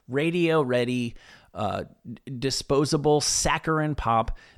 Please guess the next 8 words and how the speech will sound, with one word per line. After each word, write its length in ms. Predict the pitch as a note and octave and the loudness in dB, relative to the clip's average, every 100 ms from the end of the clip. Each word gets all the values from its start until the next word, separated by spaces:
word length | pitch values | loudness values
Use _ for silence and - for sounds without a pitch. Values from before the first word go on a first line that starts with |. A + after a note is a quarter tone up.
| - | -2
that 220 | B2+ - | 0 2
your 100 | D3+ | 0
mom 300 | D3 B2+ A2 | 4 2 2
liked, 300 | G2+ F#2+ - | -2 -4 -4
this 140 | G#2+ | -6
guy 200 | - G2+ | -2 -2
David 600 | G#2 A#2 C3+ C#3+ D#3 D#3 | -2 -6 -4 -2 -2 -4
Foster. 720 | C3+ - A#2 A2+ - F#2+ G#2+ | -6 -4 -2 -2 -6 -8 -10